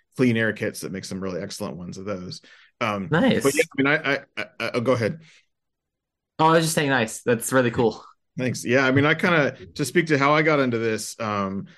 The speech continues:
Speaker 1: when it was, I think, Thanksgiving twenty seventeen or so, when the sky turned orange and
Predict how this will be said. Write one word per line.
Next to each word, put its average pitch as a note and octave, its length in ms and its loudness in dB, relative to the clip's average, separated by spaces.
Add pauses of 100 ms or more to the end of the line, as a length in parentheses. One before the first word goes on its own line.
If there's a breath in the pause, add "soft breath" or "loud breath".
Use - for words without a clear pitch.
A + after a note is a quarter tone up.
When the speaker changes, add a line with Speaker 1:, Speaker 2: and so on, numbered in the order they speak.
(120)
Speaker 1:
when C#3 280 4
it C#3 80 4
was, C3+ 300 4
I G#2+ 60 0
think, B2 180 0
Thanksgiving A#2 640 -2
twenty A2 340 -4
seventeen A2 720 -2
or G#2+ 100 0
so, A2 440 -2 (200 loud breath)
when B2+ 140 2
the B2+ 80 4
sky A#2 260 2
turned A2+ 280 0
orange G#2 320 -4
and G2 260 -6